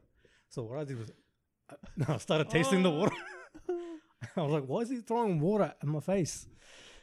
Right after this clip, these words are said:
Speaker 2: You
Speaker 1: 'Cause
Speaker 2: didn't know
Speaker 1: in,
Speaker 2: what was going
Speaker 1: I
Speaker 2: on.
Speaker 1: don't know what was going on.
Speaker 2: Yeah?
Speaker 1: So I kinda opened my mouth to catch the water. <laughs>
Speaker 2: Like a money shot, right?
Speaker 1: <laughs> I was doing this. 'Cause he went, he did twice.
Speaker 2: Yeah.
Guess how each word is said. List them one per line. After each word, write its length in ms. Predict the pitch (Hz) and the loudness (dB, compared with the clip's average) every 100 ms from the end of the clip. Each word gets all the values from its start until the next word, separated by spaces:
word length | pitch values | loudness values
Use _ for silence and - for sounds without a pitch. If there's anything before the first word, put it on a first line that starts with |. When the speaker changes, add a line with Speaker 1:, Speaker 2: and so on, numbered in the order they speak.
| - | -12
Speaker 2:
You 120 | 151 | 0
Speaker 1:
'Cause 80 | 147 | 2
Speaker 2:
didn't 120 | 156 | 4
know 60 | 156 | 4
Speaker 1:
in, 60 | |
Speaker 2:
what 60 | 147 | 2
was 100 | 143 | -2
going 240 | 139 139 147 | -2 0 4
Speaker 1:
I 40 | |
Speaker 2:
on. 60 | 160 | 6
Speaker 1:
don't 100 | 202 | 8
know 100 | 202 | 6
what 180 | 196 208 | 4 2
was 100 | 185 | 0
going 180 | 208 220 | -2 -2
on. 120 | 123 - | -6 -6
Speaker 2:
Yeah? 240 | 135 160 185 _ _ | -4 -4 -6 _ _
Speaker 1:
So 160 | 151 | 0
I 40 | 131 | 2
kinda 240 | 156 165 | 2 0
opened 240 | 147 151 160 | -2 -4 -4
my 60 | |
mouth 260 | 131 156 147 | -4 -6 -8
to 60 | 117 | -8
catch 200 | 151 - | -10 -6
the 80 | |
water. 320 | 120 135 139 135 - - _ | -4 -2 -4 -6 -12 -20 _
<laughs> 380 | - - - - | -4 -2 -2 0
Speaker 2:
Like 200 | 196 - | 4 6
a 40 | |
money 260 | 220 220 196 | 8 8 8
shot, 300 | 165 170 165 | 4 2 4
right? 320 | 147 156 233 - | 4 2 0 -4
Speaker 1:
<laughs> 140 | - | -4
I 1700 | 226 - 381 - - - - - - - - - - - _ - - - | -6 -4 -6 -6 -10 -12 -20 -16 -18 -18 -18 -20 -20 -20 _ -16 -14 0
was 120 | 156 | 0
doing 320 | 147 190 196 202 | 2 4 2 2
this. 240 | 208 - - - - | 0 -2 -14 -20 -14
'Cause 160 | 156 | -6
he 80 | 170 | -2
went, 200 | 147 233 | 0 0
he 60 | 165 | -2
did 220 | 151 226 | -4 -6
twice. 400 | - 180 - - - | -4 -4 -6 -12 -4
Speaker 2:
Yeah. 200 | 151 | -2